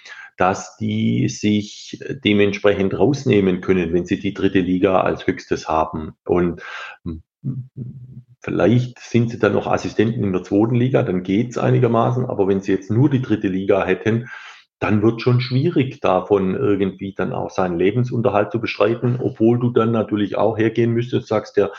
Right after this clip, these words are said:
Zeitaufwand ist schon nahezu der gleiche in der dritten Liga wie in der zweiten Liga, ja. Äh, zum Teil am Vorabend anreisen, ja, lange anreisen, du musst trainieren, du musst fit sein. Das ist so eine,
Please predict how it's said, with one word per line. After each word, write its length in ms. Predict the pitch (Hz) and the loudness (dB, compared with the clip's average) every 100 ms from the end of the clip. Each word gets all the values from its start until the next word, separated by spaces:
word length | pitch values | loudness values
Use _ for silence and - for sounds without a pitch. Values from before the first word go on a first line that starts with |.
| - - _ | -18 -20 _
Zeitaufwand 720 | - 147 160 110 - 92 90 | 2 4 4 2 2 -2 -4
ist 140 | - - | -10 -6
schon 420 | 98 98 156 185 - - - | 0 2 2 -2 -12 -20 -2
nahezu 480 | 98 90 107 - 123 | 2 2 2 0 0
der 120 | 120 | 2
gleiche 400 | 135 262 - 98 | 2 0 2 0
in 180 | - 92 | 0 -4
der 120 | 87 | -2
dritten 280 | 98 - 90 | -4 -4 -4
Liga 540 | 87 87 107 139 135 _ _ - | -4 0 2 0 -4 _ _ -6
wie 180 | 101 | 2
in 60 | 113 | 4
der 120 | 110 | 2
zweiten 340 | 113 127 - 113 | 2 0 2 0
Liga, 420 | 87 80 85 87 | -2 0 0 0
ja. 360 | 95 135 139 127 | -2 -4 -8 -8
Äh, 260 | 104 107 - | -2 -2 -2
zum 140 | 110 | -4
Teil 320 | 92 92 98 | 0 2 4
am 180 | - 92 | 2 -4
Vorabend 500 | - 107 101 101 92 | 0 2 4 2 -2
anreisen, 840 | 95 98 95 98 95 98 95 90 - _ _ _ _ - | -2 0 2 2 0 -2 -2 -4 -8 _ _ _ _ -12
ja, 140 | 90 | -6
lange 380 | 85 98 113 104 | 0 2 2 0
anreisen, 580 | 101 98 98 92 101 95 | -2 0 2 0 -4 -6
du 80 | 98 | 0
musst 240 | 107 110 | 0 -2
trainieren, 440 | - 104 101 98 98 | -2 0 2 0 0
du 80 | |
musst 200 | 101 101 | -2 -2
fit 180 | - - | -4 -4
sein. 200 | 101 95 | 0 0
Das 100 | 95 | 0
ist 140 | 110 - | -4 0
so 80 | |
eine, 160 | 104 | 0